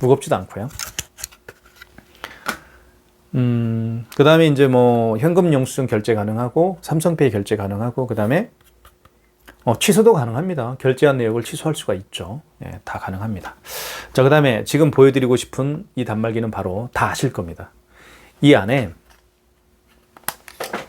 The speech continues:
음, 한번 보여드릴까요? 이 안에 이렇게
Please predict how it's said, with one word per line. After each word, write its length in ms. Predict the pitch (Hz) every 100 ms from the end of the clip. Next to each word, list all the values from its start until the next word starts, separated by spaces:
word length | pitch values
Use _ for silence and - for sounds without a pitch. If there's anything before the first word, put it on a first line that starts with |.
| - - - -
음, 80 | 117
한번 220 | 110 127
보여드릴까요? 520 | 135 110 104 - 127 165 _ _ _ _ _ _ _ _ - - - _ - - - - - _ _ _ -
이 140 | 110
안에 360 | 92 95 117 113 -
이렇게 500 | 104 - - 107